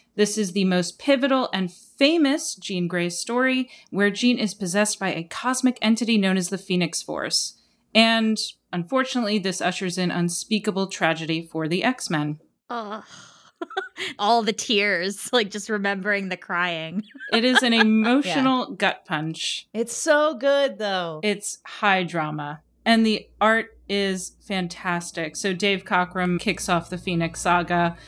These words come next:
Speaker 1: paired with Chris Claremont, the writer. And we conclude the Phoenix Saga with the Dark Phoenix Saga, which takes place in Uncanny X-Men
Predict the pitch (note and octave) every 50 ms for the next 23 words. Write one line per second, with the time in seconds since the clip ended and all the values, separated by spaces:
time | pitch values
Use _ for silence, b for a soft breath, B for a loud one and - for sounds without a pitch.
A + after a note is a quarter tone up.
0 | B B B B B - - A3 G#3 G3 F#3 F3 F#3 F#3+ F#3 F#3+ - - C4+ C4
1 | - - F4 G4 G#4 E4 F3 D#3 E3 - - - - F#3 F3+ F#3 F#3 F3+ D#3+ D#3
2 | D#3 D#3 D#3+ _ _ _ _ - A#3 A#3 A#3 A#3 A#3 A#3 A#3 A#3 G#3+ A3 - -
3 | G3+ A3+ A#3+ A#3+ A#3+ A#3+ A#3+ A#3+ A#3 - - - - - A#3+ A3+ G#3+ - - -
4 | - B3 C4+ D#4 F#4+ G#4 G#4 G4 - - - F#3 G3 F#3+ F#3+ F#3 - G#3 G3+ F#3+
5 | G3 - - - G3+ G#3 G#3+ G#3 A3+ A3 A3+ A3+ A3+ - A#3 G#3 E3+ E3 G3+ G3+
6 | G#3+ G#3+ G#3 - - - G3+ F#3 E3+ E3+ E3+ - - - F3 D#3+ D#3+ D#3+ D3+ E3
7 | D#3 D#3+ D#3 - F3 F3+ F3 F3+ - - A3 G#3 G3 - - - - A#3 G#3+ G#3
8 | G3+ - - G#3 G3 F#3 F3+ F3+ F3 - - - A#3+ A#3 A#3+ B3 B3+ - - G3+
9 | G#3+ G#3+ - - - A3+ A3 A3+